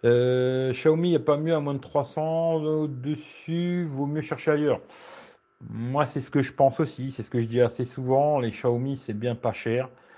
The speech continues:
Euh, deux, trois cents balles, c'est, c'est très bien. Dès que tu commences à mettre un peu plus d'argent, euh, putain, mais va voir autre part. Va voir les anciens haut de gamme, euh, de l'année dernière, euh, n'importe quoi, tu vois.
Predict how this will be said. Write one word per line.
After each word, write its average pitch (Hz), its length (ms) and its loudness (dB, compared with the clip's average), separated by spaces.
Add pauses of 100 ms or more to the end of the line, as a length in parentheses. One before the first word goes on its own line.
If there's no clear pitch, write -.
(420)
Euh, 104 680 -8
deux, 120 280 2
trois 120 220 0
cents 117 220 -2
balles, 117 400 2
c'est, - 260 -18
c'est - 480 -20
très - 220 0
bien. 123 280 0 (680)
Dès 135 120 -2
que 139 60 -10
tu - 120 -18
commences 139 260 0
à 131 60 2
mettre 127 160 -2
un 117 60 -2
peu 147 180 -2
plus 147 200 -8
d'argent, 127 460 2 (680)
euh, 95 120 -14
putain, 127 260 -4
mais 101 180 -4
va 110 140 -2
voir 110 200 0
autre 123 180 -2
part. 131 320 2
Va 110 160 -2
voir 131 160 4
les 120 220 -2
anciens 123 280 -2
haut 117 80 0
de 113 80 -8
gamme, 135 440 2
euh, 113 100 -4
de 104 100 -8
l'année 113 200 -2
dernière, 127 680 -4
euh, 107 220 -4
n'importe 135 520 -4
quoi, 180 220 2
tu 190 100 -10
vois. 160 200 0